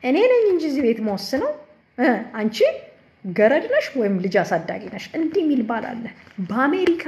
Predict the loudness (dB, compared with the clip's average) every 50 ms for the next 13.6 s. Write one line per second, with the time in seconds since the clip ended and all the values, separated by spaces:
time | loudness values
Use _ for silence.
0 | -2 0 0 0 2 0 -2 -2 -6 -18 -18 -18 -18 -18 _ _ _ _ _ _
1 | _ _ _ -6 -4 0 2 4 4 4 2 2 -2 -8 -8 -8 -8 -18 _ _
2 | _ _ _ _ _ _ _ _ _ -20 _ -2 0 0 0 0 0 0 0 0
3 | 2 0 -2 -2 -2 -4 -4 -2 -2 0 -2 -2 -2 -4 -8 -6 -4 -2 0 0
4 | 0 -2 -4 -4 -4 -6 -6 -6 -6 -2 -2 2 2 2 2 2 -4 -4 -8 -8
5 | -4 -4 -2 -2 -2 -4 -6 -8 -8 -16 -20 -20 -20 -20 _ 2 6 6 8 8
6 | 8 6 6 4 4 2 0 -4 -6 -6 -2 -4 -4 -2 -2 -6 -6 -8 -12 -10
7 | -8 -4 0 0 2 2 2 2 0 -2 -6 -12 -16 -12 -12 -10 -10 -10 -14 -18
8 | -18 -20 -20 _ _ _ _ -4 -2 0 0 0 0 -2 -4 -14 -18 -20 _ _
9 | _ _ _ -2 2 2 2 0 0 -2 0 0 2 0 2 2 2 2 2 2
10 | 0 -2 -2 -2 -2 -2 -6 -10 -14 -20 -20 -20 _ -20 _ -16 -12 -8 -8 -6
11 | -4 -4 -4 -6 -8 -10 0 2 4 4 4 2 4 4 4 4 6 4 2 2
12 | 0 -2 -6 -6 -6 -4 -2 -2 -2 0 0 -2 -2 -4 -6 -8 -6 -6 -4 -6
13 | -6 -6 -8 -10 -12 -14 -8 -4 -2 -2 -2 -2